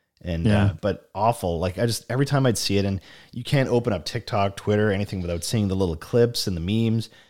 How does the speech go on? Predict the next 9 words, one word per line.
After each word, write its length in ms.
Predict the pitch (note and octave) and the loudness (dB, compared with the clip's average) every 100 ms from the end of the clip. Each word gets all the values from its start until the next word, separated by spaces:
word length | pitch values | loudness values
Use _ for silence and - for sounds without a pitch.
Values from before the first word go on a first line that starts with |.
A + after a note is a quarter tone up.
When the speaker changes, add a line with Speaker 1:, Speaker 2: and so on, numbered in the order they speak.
| - - _ | -20 -20 _
Speaker 1:
And 320 | G2+ G3+ G3+ | -2 0 2
what 140 | G3 C3+ | 2 4
a 140 | B2+ | 4
tragedy 580 | F2 - F2+ G#2 G2 E2 | 2 -6 -4 -2 -2 -4
to 140 | - | -4
have, 380 | E2 F2 D#2+ D#2+ - | -6 -6 -6 -10 -6
um, 480 | F#2+ E2 D#2 D#2+ D#2+ - _ _ | -2 -2 -4 -6 -10 -18 _ _
a 120 | G2+ | -6
marriage 680 | F2+ F2+ F#2+ F2 D#2+ - - | -4 -2 0 -2 -4 -10 -14